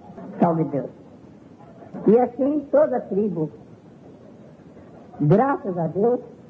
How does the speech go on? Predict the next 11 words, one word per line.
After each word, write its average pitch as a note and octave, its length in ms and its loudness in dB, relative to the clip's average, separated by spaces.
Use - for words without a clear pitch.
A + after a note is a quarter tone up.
ficaram G#3+ 340 4
conhecedores A3 760 0
de F#3 180 6
sua G3+ 180 2
dívida E3+ 600 2
diante G3+ 440 4
do F#3+ 200 -2
seu E3+ 120 2
adjunto. C3 440 -2
Foi A#3 220 6
uma G3 460 0